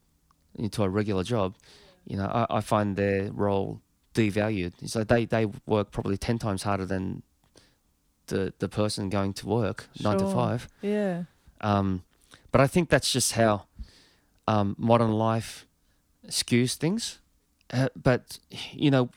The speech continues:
Speaker 1: far as a career with the Hard-Ons is concerned, uh, whether it was gonna be a lifelong thing, whether paid or not paid, um, I have this big problem of dividing the Hard-Ons career into two things. You know, the first part when,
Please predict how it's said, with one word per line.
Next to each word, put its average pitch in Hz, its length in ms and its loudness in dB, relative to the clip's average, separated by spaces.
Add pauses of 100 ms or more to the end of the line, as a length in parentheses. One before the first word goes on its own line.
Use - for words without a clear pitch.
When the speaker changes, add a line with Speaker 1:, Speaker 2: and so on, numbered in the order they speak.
(140)
Speaker 1:
far 170 200 8
as 139 120 2
a 120 40 -2
career 120 480 4
with 104 120 0
the 101 60 0
Hard-Ons 117 440 0
is 98 80 -6
concerned, 131 560 -2 (520)
uh, 107 120 0
whether 117 200 4
it 120 60 2
was 104 120 -4
gonna 110 120 2
be 107 100 -2
a 101 60 2
lifelong 110 480 2
thing, 143 480 -2 (220)
whether 101 340 -4
paid 110 380 0
or 98 120 0
not 101 280 -2
paid, 117 340 -4 (800)
um, 104 520 2 (1200)
I 117 100 2
have 180 180 4
this 175 220 2
big 143 320 0 (160)
problem 151 260 4
of 107 320 2 (640)
dividing 135 440 4
the 113 80 2
Hard-Ons 117 680 2
career 113 340 2
into 113 180 -2
two 127 220 0
things. 110 500 -2
You 113 100 -2
know, 101 180 0
the 110 120 0
first 131 420 2
part 101 300 0
when, 101 360 -4